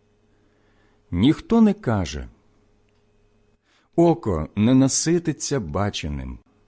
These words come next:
вухо не наповниться слуханим. Те, що було,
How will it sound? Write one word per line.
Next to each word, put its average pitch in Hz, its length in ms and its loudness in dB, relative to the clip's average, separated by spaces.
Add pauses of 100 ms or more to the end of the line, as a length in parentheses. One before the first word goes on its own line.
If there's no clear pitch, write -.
(300)
вухо 160 720 -2 (360)
не 117 240 2
наповниться 151 1120 -2 (180)
слуханим. 78 920 -6 (960)
Те, 113 180 2
що - 260 -6
було, 87 420 -4